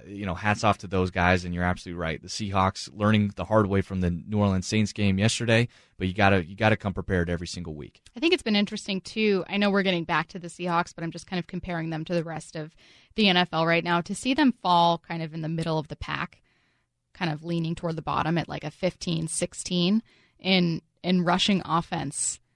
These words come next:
Speaker 2: makes makes a lot of these <laughs> stats from, from some pretty promising N F C quarterbacks also something that you don't really wanna see. Although Russell Wilson, and I know you were looking at this earlier when we were,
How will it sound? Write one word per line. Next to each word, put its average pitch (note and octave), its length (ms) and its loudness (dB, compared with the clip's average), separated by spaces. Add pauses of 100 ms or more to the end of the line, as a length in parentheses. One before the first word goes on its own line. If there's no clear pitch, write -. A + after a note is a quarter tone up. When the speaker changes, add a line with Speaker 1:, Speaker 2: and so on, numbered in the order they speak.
(200)
Speaker 2:
makes F3+ 540 0 (880)
makes G3 540 2
a G3+ 80 6
lot F3 300 4
of E3+ 100 0
these - 300 4
<laughs> - 20 -8
stats A#3 420 4
from, G#3 300 2
from G#3 200 0
some G3+ 180 2
pretty G3+ 220 4
promising F#3+ 600 4
N F3 120 4
F F3 100 4
C F#3 160 -2
quarterbacks E3+ 680 -2 (480)
also F#3+ 360 4
something E3 480 -6
that - 100 -6
you D#3+ 120 -2
don't D#3+ 160 -4
really D3+ 200 -2
wanna D#3 200 -4
see. F#3+ 240 2
Although B3 240 8
Russell B3 340 0
Wilson, G#3+ 460 -2
and F#3 120 -4
I F#3+ 60 2
know G3 160 4
you G#3 160 2
were F#3 120 0
looking F3+ 320 -4
at - 100 -12
this E3 180 -8
earlier F3+ 460 2
when E3+ 180 -4
we F3 140 -4
were, E3+ 320 -2